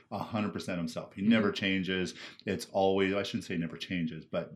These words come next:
Speaker 1: there's nothing fake about his show. If he wants to curse and swear, he curses and swears.
Speaker 2: Yeah.
Speaker 1: If he wants to go deep into science, he goes deep into science, 'cause that's what he loves, and it's
Speaker 2: Mm-hmm.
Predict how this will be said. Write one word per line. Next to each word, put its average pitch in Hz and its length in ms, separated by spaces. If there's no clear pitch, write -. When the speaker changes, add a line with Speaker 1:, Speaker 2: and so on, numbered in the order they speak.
Speaker 1:
there's 98 220
nothing 104 420
fake - 460
about 85 260
his 82 180
show. - 380
If - 80
he 98 140
wants 92 320
to 85 180
curse - 380
and 82 80
swear, 85 260
he 82 60
curses 82 260
and 80 160
swears. 80 380
Speaker 2:
Yeah. 82 80
Speaker 1:
If - 40
he 90 80
wants 92 280
to 98 80
go 82 340
deep 101 220
into 87 160
science, 80 320
he - 80
goes 82 180
deep 85 240
into 82 160
science, 95 320
'cause 90 180
that's 82 280
what 85 100
he 78 60
loves, 87 420
and 110 120
it's 107 120
Speaker 2:
Mm-hmm. - 140